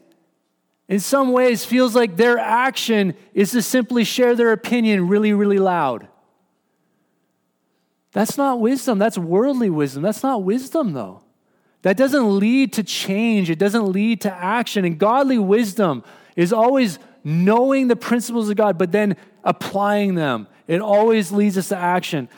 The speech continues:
The second thing we see is they compare and contrast. Godly wisdom is gentle. Worldly wisdom is forceful. Why is it forceful? Because it's got a,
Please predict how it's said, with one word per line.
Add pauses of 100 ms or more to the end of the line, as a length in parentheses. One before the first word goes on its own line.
(220)
The
second
thing
we
see
is
they
compare
and
contrast. (460)
Godly
wisdom
is
gentle. (680)
Worldly
wisdom (120)
is
forceful. (2500)
Why
is
it
forceful? (1160)
Because
it's
got
a,